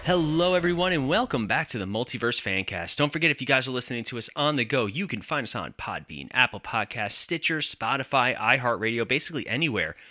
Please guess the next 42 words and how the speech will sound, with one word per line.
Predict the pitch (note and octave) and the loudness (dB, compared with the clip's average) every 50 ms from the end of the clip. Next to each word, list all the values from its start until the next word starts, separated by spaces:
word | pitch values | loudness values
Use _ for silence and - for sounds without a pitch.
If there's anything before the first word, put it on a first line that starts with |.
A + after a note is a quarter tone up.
| - - _ | -20 -20 _
you | - A2+ A#2+ E3 D#3+ | -10 -4 -4 -4 -2
get | B2+ A#2+ A#2+ - | 2 2 2 2
your | A2 A#2+ A2+ A2+ | 2 0 -2 -2
podcasts. | - - G2 F#2+ G2+ - - G2 D#2+ C#2 - - - | 0 0 0 0 0 0 -2 -6 -6 -4 -6 -6 -6
You | D3 C#3+ | -6 -4
can | - F#3 | -4 -2
also | F3+ F#3 - G3+ | -2 0 -2 0
find | - - G#3 G3+ | 2 2 2 2
more | F#3+ G3 G#3 | 2 0 2
of | G3 | 2
our | G3+ G3 | 2 0
content | - - - F#3+ A3+ A3+ A3 F3+ - - | 0 -2 -2 -2 0 2 0 0 0 2
on | D#3+ G#3+ A#3 | 0 2 4
our | G3 F3+ | 4 4
website, | D#3+ D#3 D#3 D3+ - D#3+ D3 C3 - - | 4 4 2 0 2 0 0 0 0 -4
the | F#2+ G2+ C3+ D3+ C#3+ | -4 0 0 2 2
misfit | A#2 A#2 - - - G#2 - | 0 0 -2 -2 -4 -4 -2
faction | - G#2 F#2+ F#2 - - F#2+ F2 E2+ F2 | -2 -2 -2 0 0 -2 -2 -2 -4 -6
dot | - F#2 G2+ - - | -4 -4 -4 -4 -6
com. | - G2 G2 F#2+ F#2+ F#2+ - - - - - - | -6 -6 -4 -4 -4 -4 -6 -10 -18 -20 -14 -2
There | - C#3 C3+ | 2 4 4
you | C3 | 4
find | A2 C3+ B2 A#2+ | 4 2 0 0
links | A#2 A2 - | 0 -4 -4
to | A2 | -6
not | G2+ G2 | -6 -6
only | F#2 F2+ F#2 | -6 -6 -6
this | G#2+ - - | -2 -2 -2
show, | - - D#2+ E2+ - - | -2 -2 -4 -8 -10 -10
but | - - G3+ | -12 -10 -8
some | - G3 F3+ | -8 -8 -8
of | E3+ C#3+ | -6 -6
our | A2+ - | -6 -4
other | - A3+ A#3 - | -4 -4 -4 -2
shows | - - - - - - | -2 -2 -4 -4 -6 -8
like | - - | -10 -8
Cinematic | - - F#3 F3+ F#3 G3 F#3+ F#3+ - | -6 -6 -6 -4 -4 -6 -6 -8 -8
Adventures | - D3+ C#3+ E3 G3 - - B3 A#3 - - - - - - | -12 -10 -8 -6 -4 -4 -4 -4 -4 -6 -6 -10 -20 -12 -2
and | - F#3+ C#3 F2 - - - | 0 2 2 2 0 -6 -8
M | C3 B2+ E3 - - | -6 -6 -6 -4 -6
F | B2+ C3 - - - - | -6 -6 -6 -10 -14 -10
Uncensored. | A2 G#2+ B2 C3+ - - - - G#2 A2 - - - C#3+ | -6 -6 -4 -4 -4 -6 -4 -4 -4 -4 -4 -6 -8 -10